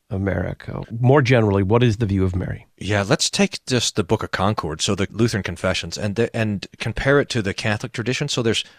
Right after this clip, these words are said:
Speaker 2: in the Catholic tradition, there's four and maybe a fifth great Marian doctrine. They are the Theotokos, that Mary is the mother of God, the bearer of God, the Semper Virgo, that Mary was always virgin,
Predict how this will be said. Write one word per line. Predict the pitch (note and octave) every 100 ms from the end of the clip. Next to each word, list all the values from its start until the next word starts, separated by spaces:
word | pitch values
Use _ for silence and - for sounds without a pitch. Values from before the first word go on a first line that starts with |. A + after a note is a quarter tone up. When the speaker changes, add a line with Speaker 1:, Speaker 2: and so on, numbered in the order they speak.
| - - _
Speaker 2:
in | B2+
the | C3
Catholic | - D3 D#3 D#3+
tradition, | D3 C#3+ -
there's | B2 G2
four | - - C3+ C#3 C#3 C3+
and | G#2+ G#2
maybe | A2+ A#2
a | G2
fifth | - - A#2 B2 -
great | G#2+ A2+
Marian | F#2+ F#2+ G#2+ G#2 F#2+
doctrine. | F2+ F2 A2+ - C#3 C3+ _ _ _ - _
They | - G#2
are | G#2+ A2 A#2
the | - G2 F#2 E2+
Theotokos, | - A#2 G2 - A2+ D3 D3 -
that | F#2
Mary | G2 G2 G#2 G2
is | F#2
the | F2
mother | F2+ F#2+ G#2
of | -
God, | G2 A2+
the | G2+
bearer | F2+ F2+ G2+ G2
of | F2+
God, | F#2+ G2+ - - _ _ _ -
the | F#2+
Semper | - - B2 F#2+
Virgo, | G2+ G#2+ A2+ C3
that | F#2+ F2
Mary | F#2+ G2 G2
was | F2
always | F#2 G#2 -
virgin, | F2+ E2+ F#2+